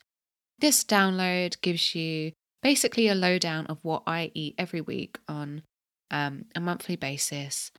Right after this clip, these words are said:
and my personal take on the endometriosis diet. It's not a protocol, set protocol that you have to or should follow, but it is here to serve you, give you inspiration, and help you see what eating for endometriosis might look like in real life.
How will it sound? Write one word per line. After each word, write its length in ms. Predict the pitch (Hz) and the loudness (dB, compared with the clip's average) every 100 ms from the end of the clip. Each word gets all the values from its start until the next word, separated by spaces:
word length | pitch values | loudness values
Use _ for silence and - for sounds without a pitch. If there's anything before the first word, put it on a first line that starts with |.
| _ _ _ | _ _ _
and 380 | 156 156 151 151 | 2 2 0 -4
my 160 | 160 160 | -2 -2
personal 920 | - 165 151 - - 156 151 151 151 | -2 -2 0 0 -2 -2 -2 -4 -6
take 400 | - 147 139 - | -6 -6 -8 -8
on 80 | 151 | -8
the 120 | 143 143 | -6 -6
endometriosis 640 | 143 139 - - - - | -6 -6 -6 -6 -6 -6
diet. 260 | 143 135 127 _ _ _ _ _ | -4 -4 -6 _ _ _ _ _
It's 300 | 202 - - | 2 2 2
not 260 | 202 196 - | 2 2 2
a 300 | 180 170 165 | 2 2 2
protocol, 840 | 165 247 262 254 - 254 247 240 233 _ _ - | 0 2 2 0 2 4 6 4 2 _ _ -4
set 260 | - 214 | 2 2
protocol 460 | - 185 - - 180 | 2 -2 -2 -4 -4
that 180 | 170 - | -4 -4
you 280 | 160 165 165 | -4 -2 -2
have 260 | 170 165 | -4 -6
to 140 | - 160 | -4 -4
or 120 | 160 | 0
should 260 | 156 208 - | 0 0 -4
follow, 380 | - 196 196 196 _ _ - | -4 -2 -2 -6 _ _ -2
but 140 | 180 | 0
it 180 | 180 196 | 2 0
is 180 | 180 - | 0 0
here 180 | 180 | -2
to 100 | 160 | -2
serve 480 | 165 - 165 160 156 | -2 0 2 0 -2
you, 460 | 160 156 151 151 156 _ _ _ _ - | -4 -2 -2 -4 -8 _ _ _ _ 0
give 180 | 165 | 0
you 100 | 180 | 2
inspiration, 1120 | 170 165 - 160 151 156 - 156 147 147 143 - | -2 -2 -2 0 0 0 -2 -2 -4 -6 -6 -6
and 140 | 160 | -6
help 260 | 151 - - | -6 -8 -6
you 100 | 151 | -4
see 340 | - 151 147 | -2 -2 -6
what 320 | 139 147 139 | -6 -4 -4
eating 280 | 156 147 147 | -4 -4 -4
for 100 | 143 | -6
endometriosis 680 | 147 147 143 - 147 - - | -6 -6 -8 -8 -8 -8 -8
might 220 | 147 135 | -8 -8
look 240 | 143 - - | -8 -10 -10
like 240 | 139 - | -12 -10
in 140 | 143 135 | -10 -8
real 200 | 139 127 | -8 -8
life. 300 | 123 - | -8 -12